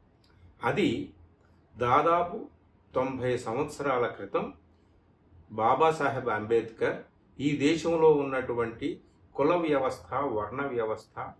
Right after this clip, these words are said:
ఏ విధంగా సమూలంగా నిర్మూలింపజేయవచ్చు, దాన్ని ఏ విధంగా మనం సమాప్తి చేయాలి, దాన్ని నిర్మూలించాలి అనేటటువంటి విషయం మీద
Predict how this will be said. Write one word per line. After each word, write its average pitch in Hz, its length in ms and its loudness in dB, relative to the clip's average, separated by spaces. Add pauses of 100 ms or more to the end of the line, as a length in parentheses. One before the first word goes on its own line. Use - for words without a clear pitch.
(520)
ఏ 151 300 4
విధంగా 131 640 0
సమూలంగా 120 880 -2
నిర్మూలింపజేయవచ్చు, 117 1900 -10 (600)
దాన్ని 123 440 0
ఏ 131 160 0
విధంగా 135 720 -4 (360)
మనం 120 400 -2 (540)
సమాప్తి 139 600 0
చేయాలి, 101 640 -4 (460)
దాన్ని 117 260 -2
నిర్మూలించాలి 113 840 -6
అనేటటువంటి 98 760 -12
విషయం 98 380 -12
మీద 101 220 -12